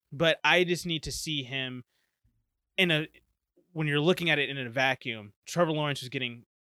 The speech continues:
blown up th-, this preseason already, in, in the preseason. Whereas Mac Jones, he was able to step up in the pocket and make throws and, and actually make his reads.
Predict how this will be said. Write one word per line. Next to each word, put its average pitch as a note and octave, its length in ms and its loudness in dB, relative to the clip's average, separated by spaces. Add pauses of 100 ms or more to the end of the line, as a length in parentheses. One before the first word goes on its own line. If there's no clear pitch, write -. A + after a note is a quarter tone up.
(500)
blown C#3+ 360 0
up A#2 260 -4 (560)
th-, C3+ 280 -4
this C3 180 -4
preseason B2+ 500 -8
already, A2 420 -8
in, D3+ 100 -8
in D#3+ 120 -2
the C#3+ 60 -2
preseason. C3+ 640 -6 (560)
Whereas B2+ 500 0
Mac C3+ 280 0
Jones, D3 480 -2
he F#3 280 -4
was F#3 160 0
able F3 240 0
to D#3 60 -6
step - 280 -2
up D#3+ 120 -4
in D3+ 80 -6
the D3 60 -4
pocket C#3 460 -6
and A#2 100 -12
make A2+ 240 -8
throws D#3+ 480 -4
and, A#2 240 -8
and B2 300 -6
actually C#3 320 0
make B2 200 -6
his A2+ 180 -14
reads. D#3 400 -2